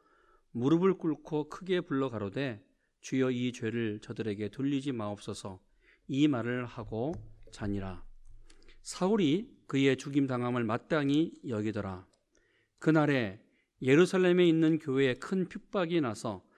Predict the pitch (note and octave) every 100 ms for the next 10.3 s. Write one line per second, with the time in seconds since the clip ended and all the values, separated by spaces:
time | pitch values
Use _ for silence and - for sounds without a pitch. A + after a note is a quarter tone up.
0 | _ - - G#3+ G3+ C3 C3+ E3 D#3 F#2+
1 | G#2+ A#2+ A#2+ B2+ B2+ G#2 G2 F#2 _ _
2 | _ - - F3+ F3 D#3 C3+ G#2+ F#2 -
3 | _ _ _ _ B2+ C#3 C#3+ C3+ B2 B2
4 | A#2 A2+ G#3 G3+ - D#3+ C#3+ A#2 G2+ F#2+
5 | E2+ _ _ _ _ _ _ _ _ -
6 | D3+ F3+ F3+ E3+ D#3+ C#3+ C#3+ C3+ - F#3+
7 | F3 E3+ E3+ D3+ B2+ C3+ C3+ A2+ G2 C#3
8 | F#3 A#3 _ _ _ _ _ - B2+ C3
9 | B2 B2 A#2 G#2+ - - G3+ G3 D3+ A2
10 | G#2 F#2+ F2+